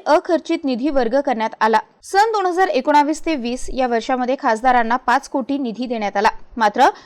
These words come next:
सन दोन हजार वीस ते दोन हजार एकवीस या काळामध्ये खासदारांना निधी देण्यात आला नाही. तर कोरोना उपाययोजनेसाठी सन दोन हजार एकवीस ते दोन हजार बावीस या वर्षासाठी दोन कोटींचा निधी खासदारांना वाटप करण्यात आला. सन दोन हजार बावीस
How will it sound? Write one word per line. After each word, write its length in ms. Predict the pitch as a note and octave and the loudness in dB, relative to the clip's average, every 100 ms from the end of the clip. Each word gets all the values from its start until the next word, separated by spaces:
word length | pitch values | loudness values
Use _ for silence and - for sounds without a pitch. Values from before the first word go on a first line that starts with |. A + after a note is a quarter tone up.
| - _ | -20 _
सन 260 | - A4 F#4 | 0 2 2
दोन 160 | E4+ | 2
हजार 240 | D#4 E4 D#4+ | 4 4 2
वीस 240 | C4 - | -2 -2
ते 60 | D#4 | -2
दोन 200 | B3+ B3+ | 0 -2
हजार 220 | B3 C4+ A3+ | 0 0 0
एकवीस 320 | A3 C#4 E4 | -2 -4 -2
या 80 | D#4+ | 0
काळामध्ये 480 | C#4 A3+ A#3+ A#3+ D4+ | 2 2 2 0 0
खासदारांना 560 | D4 A#3 B3 A#3+ A#3 C4+ | 0 0 0 0 -2 -4
निधी 260 | B3 C4 | -4 -2
देण्यात 300 | C4 A3+ A#3+ - | -2 -2 -4 -2
आला 200 | A#3 G3+ | -2 -2
नाही. 240 | G3+ - - - | -2 -6 -2 4
तर 180 | D#4 A4+ - - - | 4 2 -10 -20 -2
कोरोना 420 | E4+ E4 F4+ G4+ G#4 | 4 4 6 4 2
उपाययोजनेसाठी 1000 | C#4 D4 D4 B3+ A#3 B3+ C4+ G#3 A#3 G#3 - _ - | 4 4 4 2 -2 -4 -4 -4 -4 -8 -10 _ -2
सन 260 | G4+ G#4+ | 0 2
दोन 140 | F4+ D4+ | 4 2
हजार 260 | D#4 F4 - | 4 2 2
एकवीस 440 | A#3+ A#3+ C#4 D#4+ | -2 -2 -2 0
ते 60 | D#4 | 0
दोन 200 | C4 B3+ | 0 -2
हजार 220 | C4 C#4 | 0 0
बावीस 420 | A#3+ G#3+ G#3+ D4 D#4 | 2 2 2 -2 0
या 80 | |
वर्षासाठी 540 | C#4+ G#3+ C4 B3 A#3 C#4+ | 0 -2 -6 -6 -4 -4
दोन 220 | B3 C#4 | -2 -2
कोटींचा 520 | C4+ A#3+ C4 B3+ C#4+ | -4 -4 -4 -2 -2
निधी 320 | C#4 A#3+ B3+ C#4 | -2 -4 -8 -8
खासदारांना 540 | C#4 A#3+ C#4+ D#4 D#4 | -6 -4 0 0 0
वाटप 320 | E4 A#3+ C4+ - | 0 -2 -4 -8
करण्यात 260 | G#3 F#3 | -8 -2
आला. 140 | G#3 - - _ - _ - | 0 -2 -4 _ -20 _ 0
सन 260 | G#4 A4 | 2 2
दोन 140 | F4+ D#4+ | 4 4
हजार 240 | D#4 E4+ | 4 2
बावीस 460 | C4 A#3+ G#3+ D4 | 4 2 2 -2